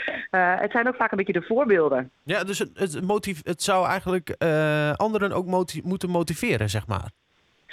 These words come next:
Speaker 1: Absoluut. Het zou, het
Speaker 2: Ja.
Speaker 1: werkt denk ik ook heel erg motiverend. En, eh, het is natuurlijk ook gewoon, eh, heel bijzonder, hè? Mensen die, eh, eh, nou, bijzondere prestaties leveren.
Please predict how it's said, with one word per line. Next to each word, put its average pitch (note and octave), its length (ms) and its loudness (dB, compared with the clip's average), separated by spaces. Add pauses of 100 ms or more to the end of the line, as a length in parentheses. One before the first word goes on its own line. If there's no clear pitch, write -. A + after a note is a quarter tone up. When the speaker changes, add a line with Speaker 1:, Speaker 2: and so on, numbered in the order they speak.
(200)
Speaker 1:
Absoluut. A#3 520 2
Het F3 180 0
zou, F3 140 4
het E3 100 4
Speaker 2:
Ja. D#3+ 60 -2
Speaker 1:
werkt F3+ 200 2
denk E3+ 140 -4
ik E3 100 -2
ook D#3 80 0
heel F#3 140 4
erg F3 100 2
motiverend. D#3+ 800 0
En, D3 280 0
eh, C#3 160 2 (280)
het D#3 100 -4
is F3+ 60 4
natuurlijk F3 280 2
ook F3 140 4
gewoon, F3 200 2
eh, E3 160 4 (120)
heel E3 200 4
bijzonder, E3 520 4
hè? E3+ 140 4
Mensen D#3 360 0
die, D3+ 280 4
eh, D3 100 4 (500)
eh, D3+ 100 -2 (260)
nou, C#3 160 -4
bijzondere E3 440 4
prestaties F3 600 0
leveren. D#3+ 680 2